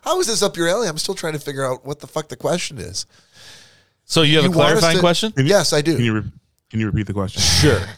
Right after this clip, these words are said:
Speaker 2: If you had to pick a way to die that's not very pleasant, can't be like, "I fell asleep and, uh, had an aneurysm in my sleep, didn't feel anything." It's gotta be like an actual, uh, like, "This was not the greatest thing. This is not something I want to happen. This is not something I would enjoy."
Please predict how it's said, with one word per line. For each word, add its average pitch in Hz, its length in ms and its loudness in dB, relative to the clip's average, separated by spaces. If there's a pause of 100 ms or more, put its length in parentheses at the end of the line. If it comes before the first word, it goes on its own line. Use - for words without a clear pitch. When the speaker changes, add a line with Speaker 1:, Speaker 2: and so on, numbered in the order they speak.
(760)
Speaker 2:
If 110 180 -6
you 143 100 4
had 156 80 2
to 156 60 -4
pick 160 220 -2
a 160 60 -2
way 135 280 2
to 143 100 -8
die 110 380 -6
that's 107 240 -8
not 107 200 -6
very 127 220 0
pleasant, 147 460 0 (340)
can't 107 240 -4
be 117 140 -2
like, 110 260 -2
"I 107 60 -2
fell 113 240 -2
asleep 123 460 -4
and, 107 220 -4
uh, 107 140 -6
had 117 220 -2
an 117 180 -4
aneurysm 117 340 -6
in 117 60 -6
my 113 120 -6
sleep, 113 260 -4
didn't 117 180 -6
feel 123 180 -2
anything." 120 360 -2 (800)
It's - 100 -16
gotta 117 240 0
be 113 140 -2
like 110 240 0 (500)
an 120 160 -8
actual, 113 680 -4 (160)
uh, 113 440 -10
like, 113 200 -10
"This 117 200 -6
was 113 160 -4
not 110 220 -2
the 113 80 -6
greatest 104 340 -4
thing. 110 200 -4
This 107 160 -8
is 104 80 -4
not 127 160 -2
something 117 260 -2
I 104 80 -4
want 107 340 -8
to 95 120 -6
happen. 92 320 -8 (160)
This 104 120 -12
is 101 120 -10
not 117 180 -6
something 110 240 -6
I 107 60 -6
would 104 100 -8
enjoy." 95 400 -10